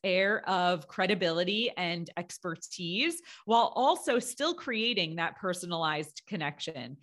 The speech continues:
with, with your public. And for me, that is a tactic that I use all the time in marketing my business, is speaking and hosting events. So that's another sort of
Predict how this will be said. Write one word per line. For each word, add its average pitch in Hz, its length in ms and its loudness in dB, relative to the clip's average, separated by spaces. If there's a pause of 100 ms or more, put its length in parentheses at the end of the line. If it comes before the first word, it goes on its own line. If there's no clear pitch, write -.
(180)
with, 165 320 -2 (180)
with 165 300 -2
your 160 160 -4
public. 143 500 -4 (140)
And 202 180 -2
for 196 160 -4
me, 208 520 0 (340)
that 196 400 4
is 208 460 4
a 196 80 -2
tactic 175 520 -2
that 175 200 0
I 196 180 6
use 165 520 -4 (340)
all 185 160 6
the 175 120 0
time 180 420 2
in 180 180 -2
marketing 156 480 -2
my 151 160 0
business, 143 500 -6
is 160 200 -6
speaking 175 640 -2
and 165 100 -4
hosting 185 640 -2
events. 165 540 -2
So 196 100 -4
that's 214 240 0
another 185 600 0 (200)
sort 185 240 0
of 170 140 0